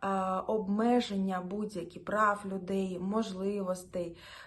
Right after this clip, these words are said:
виконавча влада, м, будь-які покарання — це планета Сатурн. А,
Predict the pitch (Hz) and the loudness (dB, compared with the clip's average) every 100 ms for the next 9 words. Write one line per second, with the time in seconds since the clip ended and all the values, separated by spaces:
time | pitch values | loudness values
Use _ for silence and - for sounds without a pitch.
0 | - 190 220 226 233 185 170 170 - 180 | -6 0 4 6 4 4 0 0 -4 -4
1 | 175 175 165 165 165 165 - 175 175 175 | -2 0 0 0 -2 -2 -4 -6 -6 -6
2 | 175 170 233 202 220 214 233 - 240 233 | -8 -2 0 0 -2 0 -2 2 0 2
3 | 226 226 208 185 165 160 - - 240 254 | 0 2 2 2 0 -6 -8 0 0 0
4 | 202 180 175 208 208 185 - - 175 175 | -2 -2 -2 -2 -4 -8 -10 -8 -8 -8
5 | 190 170 160 151 - - - - - - | -8 -8 -8 -12 -18 -20 -18 -18 -20 -4
6 | 185 180 | 0 2